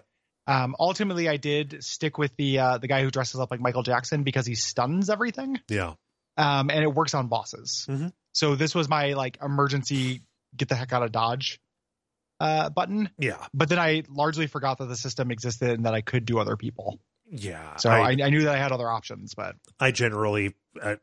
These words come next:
Speaker 2: also forgot it was here. So,
Speaker 1: Mm-hmm.
Speaker 2: yeah. Yeah. Uh,
Speaker 1: Yeah.
Speaker 2: there are a couple of different ways you can get to Ishk. Like, you can go, um, through the Western Skyway, uh, but that is guarded by a pretty tough boss.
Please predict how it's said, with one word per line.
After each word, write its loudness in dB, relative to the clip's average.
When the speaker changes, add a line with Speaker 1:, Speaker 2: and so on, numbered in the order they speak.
Speaker 2:
also -2
forgot 0
it -8
was -4
here. -6
So, -10
Speaker 1:
Mm-hmm. 4
Speaker 2:
yeah. -12
Yeah. 0
Uh, 8
Speaker 1:
Yeah. 8
Speaker 2:
there 6
are 8
a 6
couple 6
of 6
different 4
ways 8
you -10
can -2
get 4
to -2
Ishk. 0
Like, 2
you -4
can -4
go, 6
um, 0
through -2
the 0
Western 0
Skyway, 2
uh, 2
but -2
that 4
is 0
guarded 0
by 2
a 0
pretty -4
tough -4
boss. -2